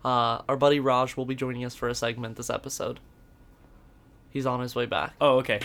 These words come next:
Speaker 2: Awesome.
Speaker 1: So we will be doing a segment with Raj
Speaker 2: Okay, so we
Speaker 1: from
Speaker 2: can, we can discuss with him the, uh, college campus indoctrination.
Speaker 1: Fantastic.
Speaker 2: Okay, so, but before that,
Speaker 1: Let's
Speaker 2: we
Speaker 1: talk about America's favorite rapist.
Speaker 2: Oh, God. <laughs> Bill Cosby has finally got justice. He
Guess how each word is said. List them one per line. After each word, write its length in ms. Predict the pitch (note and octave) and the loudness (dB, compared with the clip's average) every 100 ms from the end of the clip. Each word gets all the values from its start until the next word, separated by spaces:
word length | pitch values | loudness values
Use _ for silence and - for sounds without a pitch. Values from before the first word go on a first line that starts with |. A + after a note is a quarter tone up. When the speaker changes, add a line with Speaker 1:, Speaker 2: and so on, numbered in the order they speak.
| - - | -6 0
Speaker 2:
Awesome. 220 | C3+ D3 | 4 4
Speaker 1:
So 60 | |
we 120 | C#3+ D3 | 4 6
will 160 | C#3 | 6
be 100 | C#3+ | 4
doing 200 | C#3 C3+ | 2 0
a 40 | B2+ | 0
segment 380 | C3 B2 B2 | -2 -2 -2
with 180 | A2 B2 | -4 -4
Raj 220 | A#2+ A#2 | 2 4
Speaker 2:
Okay, 120 | A#2+ D3 | 4 2
so 120 | B2+ | 4
we 80 | A#2+ | 4
Speaker 1:
from 80 | |
Speaker 2:
can, 220 | F#3+ F3+ D#3+ | 6 4 2
we 80 | F3+ | 2
can 140 | A3 | 2
discuss 500 | G3+ - F3 - - - | 2 4 2 2 -8 -4
with 180 | C#3+ - | -4 0
him 360 | C#3 B2+ B2 | 2 2 0
the, 240 | B2+ A#2 A2 - - | 0 0 -2 -12 -4
uh, 200 | A#2+ A2 | 0 0
college 360 | - A#2+ A2 | 0 0 0
campus 300 | A#2+ A2 A2+ | -4 -4 -6
indoctrination. 680 | A2 G2 G2+ - - - - | -8 -8 -10 -12 -12 -12 -14
Speaker 1:
Fantastic. 600 | - C#3 A#2+ A2+ - - - | -4 -4 -2 -8 -8 -4 2
Speaker 2:
Okay, 220 | F#3+ - - - | 4 4 -2 -12
so, 360 | - G3 E3 D3 - - | 8 10 10 8 -8 2
but 100 | E3 | 4
before 260 | E3+ C#4 A#3+ | 6 6 8
that, 200 | D#3 G3+ | 8 8
Speaker 1:
Let's 120 | E3+ | 10
Speaker 2:
we 60 | |
Speaker 1:
talk 80 | B3+ | 10
about 280 | B3 A#3 A3 | 12 10 12
America's 540 | A3 G3+ G#3+ G3+ G#3 - | 10 10 10 10 8 8
favorite 300 | F#3 F3+ E3 | 8 8 6
rapist. 480 | D3 C#3 C3 D#3+ F3 | 6 6 4 4 4
Speaker 2:
Oh, 220 | E3 C3 - | 4 4 0
God. 440 | B2 A#2 A#2+ A#2+ - - | 0 2 2 0 -4 -14
<laughs> 160 | D#3+ - | -4 10
Bill 220 | C4+ C#4 | 10 12
Cosby 640 | C4 B3 F#3+ A3+ A#3 G#3+ - - - - | 12 12 10 4 4 2 -8 -20 -20 0
has 220 | F#3+ F#3 - | 4 4 6
finally 640 | G3 G#3 G#3 G#3 G3+ D#3 | 6 8 8 6 4 2
got 260 | E3+ E3 | 6 6
justice. 520 | C#3 D3 D3 - D3 - | 8 6 6 2 0 2
He 360 | F3+ F3 D#3+ | 4 6 4